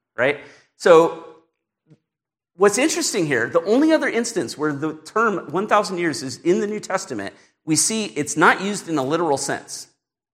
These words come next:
We shouldn't think of a thousand years literally, nor should we think of the one day as literal, but it's,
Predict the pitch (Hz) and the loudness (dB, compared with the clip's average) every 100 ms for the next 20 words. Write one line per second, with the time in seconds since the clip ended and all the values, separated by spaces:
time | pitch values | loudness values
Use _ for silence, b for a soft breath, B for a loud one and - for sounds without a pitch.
0 | _ _ _ - 147 - 208 208 - 226 | _ _ _ -8 0 4 4 0 -6 -4
1 | 214 - 147 - 139 - 170 180 160 156 | -4 -2 -2 -2 -2 6 6 6 0 -2
2 | 139 151 254 160 120 135 208 392 - 214 | -2 0 0 2 0 -2 2 2 2 -2
3 | 196 214 214 190 214 214 220 226 285 117 | -6 -6 -8 -4 0 0 4 4 4 2
4 | - - 123 110 110 90 95 - b b | -4 -8 -8 -6 -10 -6 -4 -4 b b
5 | b _ _ - 196 190 | b _ _ 4 4 4